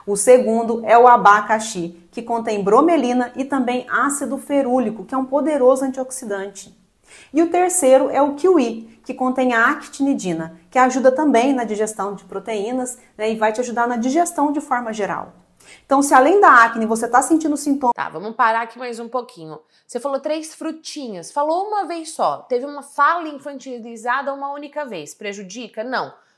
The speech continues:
Speaker 2: Cuidado pra não perceber se tem mais disso na sua comunicação. Trouxe as frutas, poderia ter gerado conversa. Qual dessas frutas você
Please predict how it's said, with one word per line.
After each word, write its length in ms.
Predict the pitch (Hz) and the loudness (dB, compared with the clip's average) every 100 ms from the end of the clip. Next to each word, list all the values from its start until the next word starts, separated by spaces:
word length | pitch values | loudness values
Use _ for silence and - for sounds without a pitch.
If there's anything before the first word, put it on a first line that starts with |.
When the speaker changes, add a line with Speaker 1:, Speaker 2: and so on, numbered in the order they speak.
| _ | _
Speaker 2:
Cuidado 400 | 269 226 247 277 | -6 0 2 0
pra 160 | 285 277 | -4 -8
não 80 | 277 | -6
perceber 420 | 269 262 220 240 | -8 -6 -8 -8
se 100 | - | -8
tem 140 | 254 | -10
mais 260 | 240 233 226 | -10 -10 -10
disso 280 | 220 - 240 | -12 -12 -14
na 100 | 233 | -12
sua 240 | - 208 | -8 -8
comunicação. 920 | 214 208 220 208 240 254 - 143 135 _ _ _ - | -6 -8 -8 -8 -6 -6 -6 -8 -10 _ _ _ -2
Trouxe 580 | 311 330 330 330 285 247 | 4 6 6 0 -6 -4
as 200 | 240 - | -4 -8
frutas, 380 | 285 320 320 | -10 -8 -10
poderia 420 | - 285 262 269 277 | -6 -4 -4 -4 -6
ter 140 | 269 | -6
gerado 340 | 262 254 247 | -6 -6 -6
conversa. 580 | 269 277 233 160 165 190 - | -6 -6 -4 -6 -8 -12 -2
Qual 300 | - 415 277 | 0 0 -2
dessas 400 | 254 247 226 - | -6 -8 -14 -12
frutas 360 | 208 226 220 | -12 -10 -12
você 460 | 202 220 - 240 | -12 -14 -10 -10